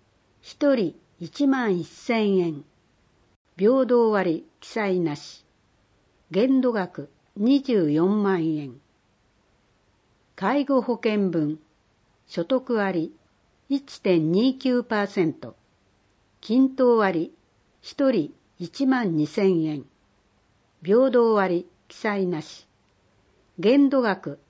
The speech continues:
十七万円。表終わり。国民健康保険税軽減対象所得金額。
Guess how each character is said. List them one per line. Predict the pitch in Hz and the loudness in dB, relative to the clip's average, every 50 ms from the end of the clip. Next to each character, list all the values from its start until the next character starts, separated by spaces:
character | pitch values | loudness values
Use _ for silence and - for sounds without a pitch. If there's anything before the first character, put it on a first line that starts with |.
| _ _ _ _ _ _ - | _ _ _ _ _ _ -4
十 | 190 226 254 269 277 | -2 0 2 2 2
七 | 262 254 247 247 247 233 | 2 2 2 -2 -2 -2
万 | 233 220 214 202 175 156 143 | -2 0 0 0 0 -2 -2
円。 | 135 127 120 - _ _ _ _ _ _ _ _ _ _ _ _ _ _ _ _ _ _ _ _ _ _ _ _ _ _ _ _ _ | -6 -10 -16 -20 _ _ _ _ _ _ _ _ _ _ _ _ _ _ _ _ _ _ _ _ _ _ _ _ _ _ _ _ _
表 | - - - 254 262 247 240 240 233 | -14 -2 2 2 4 4 4 2 0
終 | - 185 | -4 -4
わ | 170 175 165 160 160 147 | -4 -2 -4 -4 -8 -10
り。 | 139 131 123 - _ _ _ _ _ _ _ _ _ _ _ _ _ _ _ _ _ _ _ _ _ _ _ _ _ _ _ _ _ _ _ _ _ _ _ _ _ _ _ _ _ _ _ _ _ _ _ _ _ | -12 -14 -18 -20 _ _ _ _ _ _ _ _ _ _ _ _ _ _ _ _ _ _ _ _ _ _ _ _ _ _ _ _ _ _ _ _ _ _ _ _ _ _ _ _ _ _ _ _ _ _ _ _ _
国 | - 196 185 - 311 302 | -10 -10 -4 0 2 4
民 | 285 285 277 269 262 | 4 4 4 2 0
健 | 269 240 247 277 285 | 0 0 2 2 0
康 | 285 - 285 277 277 262 | 0 0 0 0 0 2
保 | 233 262 | 0 -2
険 | 254 - 269 269 262 247 226 | -2 -2 -2 0 2 2 0
税 | 175 196 165 156 139 120 - _ _ | 0 -2 -4 -4 -6 -12 -18 _ _
軽 | - 202 208 240 262 262 | -6 -2 0 2 0 2
減 | 226 262 254 247 247 240 | 0 -2 0 0 -2 -2
対 | - 226 233 247 262 | 0 0 0 0 -2
象 | 254 - - 247 233 220 214 | -4 -2 -2 0 0 0 0
所 | - - 196 180 | -2 -4 -6 -2
得 | - 269 277 - - - _ | -2 -2 -4 -4 -8 -18 _
金 | - 247 233 208 175 | -4 -2 0 0 -2
額。 | 151 127 - - - 107 - | -4 -6 -12 -16 -20 -20 -20